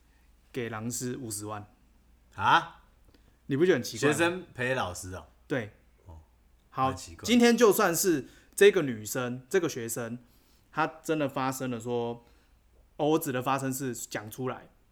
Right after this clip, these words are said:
Speaker 1: 她说我跟这个老师有通奸，
Speaker 2: 嗯。
Speaker 1: 因为他性侵我。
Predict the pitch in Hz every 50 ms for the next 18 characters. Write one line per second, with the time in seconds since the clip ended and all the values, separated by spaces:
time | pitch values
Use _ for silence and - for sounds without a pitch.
0 | _ _ - - 151 139 160 165 160 143 120 - 147 151 160 160 151 131 113 110
1 | 110 123 123 123 127 127 135 - _ _ _ _ _ - 151 120 113 110 110 -
2 | - - 131 131 131 127 - 139 120 117 120 127 - _ _ _ _ _ 120 107
3 | 101 98 92 92 - _ - 147 147 147 156 147 139 131 131 127 127 127 131 127
4 | 123 - - - 156 143 131 139 127 127 123 117 - -